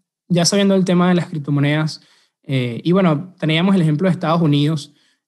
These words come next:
eh, también quería comentarte, porque hay muchas personas que, que se interesan precisamente por la bolsa siguiendo estos mercados, estos mercados de capitales,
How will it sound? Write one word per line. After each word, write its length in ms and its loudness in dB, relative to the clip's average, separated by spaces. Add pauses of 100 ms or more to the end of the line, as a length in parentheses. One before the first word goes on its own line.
eh, 160 -12
también 420 2
quería 240 2
comentarte, 1120 0
porque 220 -8
hay 40 -2
muchas 240 -4
personas 400 -10
que, 480 -6
que 160 -8
se 120 -4
interesan 720 0
precisamente 480 -2
por 120 0
la 100 2
bolsa 320 0
siguiendo 340 -2
estos 160 -8
mercados, 580 -2
estos 220 -10
mercados 300 -6
de 80 -8
capitales, 560 -6